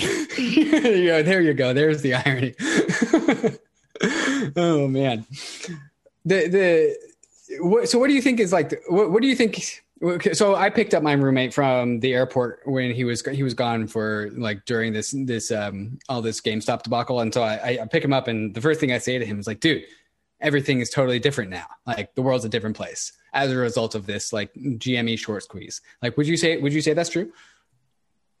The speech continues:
Speaker 1: Yeah, I would say the world is different, but Hunter in particular, he's a fiat apologist, big time. So he,
Speaker 2: Oh, yeah.
Speaker 1: he went from radicalized to rationalizing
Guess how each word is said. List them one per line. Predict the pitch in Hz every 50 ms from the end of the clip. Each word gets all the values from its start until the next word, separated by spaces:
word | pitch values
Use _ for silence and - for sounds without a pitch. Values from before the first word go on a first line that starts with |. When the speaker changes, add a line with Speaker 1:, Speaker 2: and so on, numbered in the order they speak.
| _ _ _ _ _ _ _
Speaker 1:
Yeah, | - 131 139 156 127
I | 139
would | 165 170 -
say | 180 147
the | 127 123
world | 117 120 117 117
is | 117 113
different, | - 117 110 - 123 127 113 113
but | 113 131 127 127 - -
Hunter | - - 160 180 - 185 151
in | 139
particular, | 127 - 123 120 - 139 139 - 127 117 104 98 95 98 101 101 _ _
he's | _ _ - 143 156 156 147 143
a | 123
fiat | - - 127 123 120 113 110 110 - -
apologist, | 117 113 - - 104 107 107 101 90 - 73 78 - - - -
big | 101 107 104
time. | - - 85 52 57 64 - - _ _ _ _ _ _
So | - - 135 127 117 113 110 107 - _ _ _ -
he, | - 139 147 160
Speaker 2:
Oh, | 135
yeah. | 135
Speaker 1:
he | 156 175
went | 170 170 170 165
from | - 156 131 117
radicalized | 123 123 131 143 151 - 165 143 143 143 147 143 - - -
to | 147 139 131 123
rationalizing | 113 110 113 123 - - 123 117 113 110 110 110 110 110 113 110 110 110 107